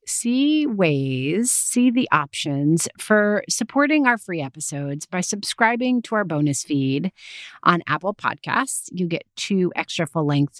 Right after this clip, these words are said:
episodes a month, or you can become a supporting member in our superfan community, and you not only get those bonus episodes, but you get other goodies, including an ad-free stream of all the main episodes.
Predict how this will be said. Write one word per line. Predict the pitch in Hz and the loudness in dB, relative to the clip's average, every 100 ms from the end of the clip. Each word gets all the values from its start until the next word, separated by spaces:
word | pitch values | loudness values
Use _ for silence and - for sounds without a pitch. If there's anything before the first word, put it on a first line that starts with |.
| - | -14
episodes | 160 147 - 151 143 143 | -10 -6 -2 0 0 -2
a | 151 | -2
month, | 135 165 262 _ - - - | 2 4 4 _ -20 -6 2
or | 311 | 4
you | 320 294 | 4 2
can | 285 | 2
become | 269 262 240 | 2 2 0
a | 214 | -2
supporting | - 233 - 359 427 285 | -6 -6 0 2 4 4
member | 165 165 160 170 196 | 4 2 0 0 0
in | 214 214 | 0 0
our | 208 | 0
superfan | - - 330 370 294 190 156 156 | 0 2 2 2 2 2 2 2
community, | 170 160 156 160 190 220 - - - - | 2 4 4 4 2 0 -8 -16 -14 0
and | 233 233 233 | 2 6 4
you | 220 240 | 4 6
not | 233 240 | 6 6
only | 247 254 | 2 -4
get | 226 226 220 | -2 -2 0
those | 208 | -2
bonus | 196 208 220 202 | 0 0 2 0
episodes, | 185 202 196 202 196 190 | -2 0 2 4 2 0
but | 185 196 | 0 2
you | 196 | 2
get | 208 - | 2 2
other | 214 247 | 2 4
goodies, | 233 208 202 175 | 4 4 4 2
including | - 208 - - 254 247 233 196 | 4 4 4 4 6 8 8 6
an | 180 | 4
ad-free | 180 202 214 - 214 202 | 2 0 0 -4 -4 -2
stream | - - 190 180 | -4 0 2 4
of | 147 | 2
all | 147 143 | 2 0
the | 143 | 2
main | 139 135 127 - | 2 2 0 -2
episodes. | 135 - - - - - | -8 -6 -6 -8 -10 -12